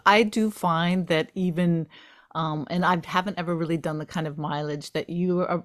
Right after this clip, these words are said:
probably doing if you're training for, uh, marathons, but I do find that my energy level and my sense of well-being and my, my mood,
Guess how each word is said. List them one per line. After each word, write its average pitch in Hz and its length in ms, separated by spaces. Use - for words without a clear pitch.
probably 175 460
doing 175 540
if 165 260
you're 165 100
training 160 440
for, 151 560
uh, 160 160
marathons, 170 720
but 175 120
I 185 80
do 254 160
find 214 400
that - 80
my 156 340
energy 165 400
level 165 460
and 160 100
my 143 140
sense - 340
of 147 140
well-being 147 760
and 143 100
my, 143 320
my 165 220
mood, 165 580